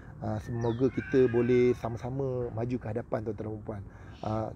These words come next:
kita tak perlu jadi orang yang bagus, tuan-tuan dan puan, untuk berkongsi. Kita perlu ada, ah, kita perlu ada, ah, rasa saja untuk berkongsi sebenarnya. Ah, sebab apa, tuan-tuan dan puan? Ah,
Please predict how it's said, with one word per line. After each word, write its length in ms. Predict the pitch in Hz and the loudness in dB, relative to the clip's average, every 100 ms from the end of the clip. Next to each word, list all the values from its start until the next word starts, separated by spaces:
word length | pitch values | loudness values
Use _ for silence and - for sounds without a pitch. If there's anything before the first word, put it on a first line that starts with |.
| - | -6
kita 260 | - 143 | 2 4
tak 160 | - - | 2 -2
perlu 220 | 123 117 | 2 2
jadi 240 | 117 120 | 2 2
orang 260 | 110 113 117 | 0 0 -2
yang 80 | 110 | -2
bagus, 400 | 110 110 139 123 | -2 0 0 2
tuan-tuan 380 | 113 110 107 107 | 0 -2 -4 -4
dan 40 | |
puan, 180 | - 120 123 - - | 0 0 -2 -10 -10
untuk 260 | 110 120 110 | -4 -2 -2
berkongsi. 460 | 104 107 - 135 165 - - - | -2 -2 0 0 -2 -10 -12 -10
Kita 260 | - 123 | -2 -2
perlu 460 | 113 113 113 120 123 | 0 -2 2 4 4
ada, 440 | 113 110 110 117 117 117 117 117 117 117 113 - - - - - - | 2 -2 2 6 6 6 4 4 2 0 -2 -6 -16 -14 -14 -12 -6
ah, 340 | 107 110 110 113 | -2 -2 -2 -4
kita 220 | 120 - | -4 -2
perlu 320 | 113 117 120 | 0 2 4
ada, 340 | 117 113 120 120 120 117 120 120 117 117 117 117 117 - - - - - 107 | 2 2 4 6 6 6 4 4 2 2 2 0 -2 -6 -8 -10 -16 -10 -6
ah, 160 | 113 | -4
rasa 400 | 110 123 - 160 | 0 -2 0 2
saja 240 | 127 113 117 | 2 2 0
untuk 320 | 113 - 107 | 0 -4 -2
berkongsi 400 | 117 120 123 107 | -2 -2 -2 -2
sebenarnya. 320 | 110 110 110 98 - - - - | -2 -2 -4 -8 -12 -16 -14 -8
Ah, 160 | 110 104 | -6 -4
sebab 160 | - 113 | -2 -2
apa, 140 | - 127 | 2 2
tuan-tuan 320 | 117 110 113 | 2 0 -2
dan 80 | 131 | 4
puan? 180 | 135 135 - - - - - | 4 4 -4 -12 -12 -12 -6
Ah, 800 | 107 110 110 110 110 110 110 | -4 -2 -2 -4 -4 -6 -4